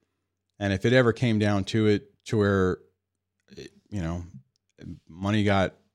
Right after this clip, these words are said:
or was, you know, <laughs> I'm trying to think how to say it. I mean, if it, if it was like,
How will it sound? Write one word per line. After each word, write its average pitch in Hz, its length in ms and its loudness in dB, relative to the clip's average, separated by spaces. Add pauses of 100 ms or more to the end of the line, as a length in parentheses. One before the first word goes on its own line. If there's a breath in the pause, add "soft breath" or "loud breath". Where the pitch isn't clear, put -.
(160)
or 90 160 -4
was, 90 180 -4
you 101 80 -4
know, 80 220 -4 (120)
<laughs> - 140 -14
I'm 107 60 -8
trying 135 180 0
to 120 40 0
think 117 120 0
how 107 60 2
to 92 80 -2
say 143 240 2
it. 113 80 4
I 101 40 0
mean, 104 140 -2
if 98 140 -4
it, - 180 -4 (320 loud breath)
if 113 140 -4
it 151 80 4
was 139 100 2
like, 120 160 0